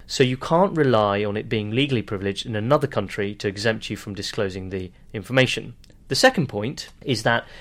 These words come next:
it's not necessary to disclose the personal data if it, to do so involves a disproportionate effort in searching for or, and supplying copies of the data. But I would exercise caution relying on this point. This is inconsistent with the Information Commissioner's guidance,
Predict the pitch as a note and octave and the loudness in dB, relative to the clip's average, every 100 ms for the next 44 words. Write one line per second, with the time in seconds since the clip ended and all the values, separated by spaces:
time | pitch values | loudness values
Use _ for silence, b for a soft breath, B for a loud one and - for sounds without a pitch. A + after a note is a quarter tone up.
0 | B - B2 D#3 F#3+ E3 D#3+ - C3 A#2 | B -6 2 4 4 2 2 4 2 2
1 | A2 A2+ - A#2 A2 G#2+ A2+ - G#2+ G2+ | -4 -4 2 2 2 0 0 0 -2 -2
2 | F#2+ - G#2+ - - - - A2+ C#3+ E3+ | -2 -2 -4 -4 -8 -8 -8 0 2 2
3 | - G#2 G#2 A2+ A2+ - G#2 D3+ D3+ - | 2 0 0 0 -2 -2 -4 -2 -2 -6
4 | - A#2+ - A#2+ A#2 - G#2+ - - G#2+ | -4 -4 -4 -6 -8 -6 -8 -8 -10 -8
5 | - B2+ - A#2 G#2 A#2 G#2 G#2+ A2 A2 | -2 -2 -2 -8 -6 -2 -2 -2 -4 -6
6 | A2 - - A2+ G#2+ G#2 B2 - G2+ F#2+ | -8 -12 -10 -6 -4 -2 -4 -2 -6 -8
7 | F#2+ G2 G#2 G2 G#2 A2 b - - E3 | -6 0 0 0 -8 -8 b 4 8 8
8 | F#3+ F3 - D3 C3+ - C#3 - A#2+ A2+ | 8 6 4 0 0 2 2 2 -2 2
9 | A#2+ A#2 G2 F2+ F2+ - A2 A#2+ - - | 4 4 2 -6 -10 -6 -6 -6 -10 -12
10 | C3 D3+ G#3 F3 D#3+ C#3+ C3 C#3 - B2+ | -2 0 2 2 0 -2 -4 -4 -2 -2
11 | B2 A#2 A#2 A2 B2+ A#2 A#2 - G#2+ - | -2 -2 -2 0 -2 -2 -4 -8 -8 -6
12 | G2+ - G#2 F#2 F#2 G2 | -8 -4 -4 -4 -8 -12